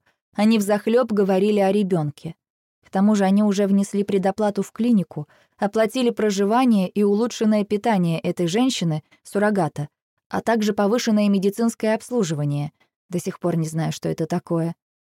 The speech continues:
По сути, я в той поездке была не нужна. Все формальности уже уладила община.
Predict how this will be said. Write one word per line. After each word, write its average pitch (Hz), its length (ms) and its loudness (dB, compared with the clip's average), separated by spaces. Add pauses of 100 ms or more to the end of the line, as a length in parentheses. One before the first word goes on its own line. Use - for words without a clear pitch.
(180)
По 190 140 -4
сути, 262 300 -4
я 202 160 2
в 202 100 -14
той 240 160 0
поездке 208 580 -2
была 180 300 0
не 208 160 4
нужна. 196 480 0 (640)
Все 247 180 -2
формальности 247 680 2
уже 196 280 2
уладила 202 480 2
община. 156 500 -6